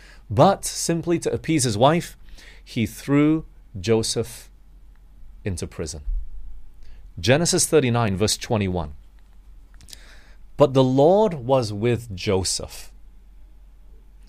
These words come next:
and showed him mercy and gave him favor in the sight of the keeper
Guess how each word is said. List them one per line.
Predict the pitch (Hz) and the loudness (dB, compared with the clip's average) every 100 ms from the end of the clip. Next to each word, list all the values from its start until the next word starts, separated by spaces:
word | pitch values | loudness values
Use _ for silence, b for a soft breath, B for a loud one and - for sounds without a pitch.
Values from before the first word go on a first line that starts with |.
| - | -4
and | 123 120 | 0 0
showed | - 185 202 | 4 8 10
him | 180 160 | 10 8
mercy | 156 190 - - - - - - - B B B - | 2 0 -4 -8 -16 -18 -18 -18 -18 B B B 0
and | 139 131 98 | 2 2 6
gave | 135 190 - | 6 6 4
him | 180 160 | 0 -2
favor | - 151 160 160 170 175 | 2 6 6 4 2 0
in | 131 117 | 0 2
the | 107 | 2
sight | - - 139 151 - - | 2 2 2 0 -4 -4
of | 113 92 | -4 -2
the | 101 | -6
keeper | - - 180 - 92 87 | -8 -8 -8 -6 -8 -8